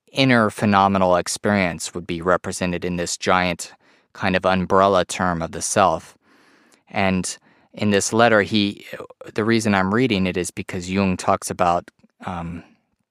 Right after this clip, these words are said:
how our picture of God tends to be a lot smaller than it probably should be,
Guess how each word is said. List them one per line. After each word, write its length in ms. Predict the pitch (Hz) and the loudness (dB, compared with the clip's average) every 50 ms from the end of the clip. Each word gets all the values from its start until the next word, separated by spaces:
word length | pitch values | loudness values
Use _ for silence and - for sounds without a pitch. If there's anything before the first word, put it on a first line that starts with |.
| _ _ _ _ _ _ _ _ _ _ _ _ _ _ _ _ _ _ _ _ | _ _ _ _ _ _ _ _ _ _ _ _ _ _ _ _ _ _ _ _
how 560 | - - 120 120 117 113 113 107 104 95 - _ _ _ _ _ _ _ _ _ _ _ _ _ _ _ _ - | -4 2 4 6 8 8 8 6 4 2 -2 _ _ _ _ _ _ _ _ _ _ _ _ _ _ _ _ 0
our 200 | 117 117 113 110 - _ _ _ _ | 2 4 4 2 0 _ _ _ _
picture 400 | - - 160 - - - 131 117 | -14 -12 -8 -6 -2 0 2 2
of 140 | 110 98 - | 2 2 2
God 560 | - 107 104 107 104 101 95 92 90 87 95 - _ - | 4 4 6 6 6 6 4 4 2 -2 -6 -14 _ -12
tends 340 | - - 113 104 104 - - | -6 -4 -2 -2 -2 -2 -4
to 100 | 104 98 | -4 -4
be 220 | - 98 92 95 | -2 -2 0 0
a 100 | 87 90 | 0 0
lot 280 | 90 92 95 92 - - | 2 2 2 2 2 -2
smaller 600 | - - - 110 101 98 101 98 98 92 87 85 | -4 -4 -2 0 0 2 2 2 2 0 0 -2
than 400 | - 90 90 87 87 87 85 - | -2 -4 -4 -2 -4 -6 -6 -8
it 240 | - - - - | -12 -18 -18 -16
probably 560 | - - 110 92 90 90 90 87 92 90 90 87 | -6 0 2 2 2 2 0 -2 -2 -4 -6 -4
should 360 | - - - 104 95 90 - | -6 -4 -2 -2 -2 -2 -4
be, 360 | 87 82 85 85 92 - | -6 -8 -8 -12 -14 -18